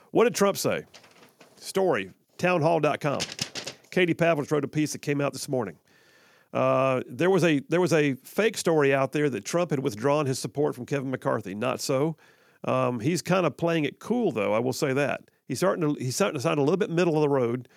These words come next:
His words, this is a quote from Trump that was issued last night, quoted in townhall dot com. Says, "Very good things are happening behind the scenes for the Republican Party. Intense but smart negotiations between great and patriotic people are ongoing. They all love our country and they want something to go forward asap.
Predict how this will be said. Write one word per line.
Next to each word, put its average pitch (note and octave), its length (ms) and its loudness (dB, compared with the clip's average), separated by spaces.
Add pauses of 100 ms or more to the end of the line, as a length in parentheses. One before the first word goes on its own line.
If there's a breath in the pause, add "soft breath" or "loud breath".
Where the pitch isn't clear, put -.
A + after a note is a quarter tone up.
(560 soft breath)
His F3 220 2
words, E3+ 540 2
this C#3 180 -2
is C3+ 100 -2
a D3 60 -2
quote D#3 260 2
from C#3+ 120 -6
Trump D3+ 320 0
that B2+ 100 2
was A#2+ 100 -2
issued C#3+ 300 0
last C3+ 280 2
night, C3+ 340 0
quoted D3+ 300 2
in B2+ 120 -2
townhall C#3 420 2
dot C3 240 0
com. A2+ 340 -4 (760 loud breath)
Says, D#3+ 200 2
"Very G3 260 4
good F#3 220 2
things F#3+ 200 2
are D#3+ 80 4
happening D#3 360 2
behind C#3+ 340 2
the C#3+ 60 2
scenes E3+ 340 0
for C#3+ 100 -2
the D3 80 0
Republican D3 440 0
Party. C3+ 340 2
Intense D3+ 420 -2
but B2+ 160 -6
smart E3 360 0
negotiations D#3 720 0
between C#3 340 -2
great C#3+ 260 2
and D3 120 -10
patriotic D3 600 -2
people D3+ 240 -2
are C3 120 2
ongoing. C3 500 0
They A2 80 2
all D3+ 320 4
love D#3 220 4
our C#3 100 4
country D#3 380 -2
and C3 80 0
they C#3 60 4
want C#3 260 0
something D3+ 340 -2
to C3+ 60 -2
go C#3 160 2
forward D3 340 0
asap. C3+ 460 -2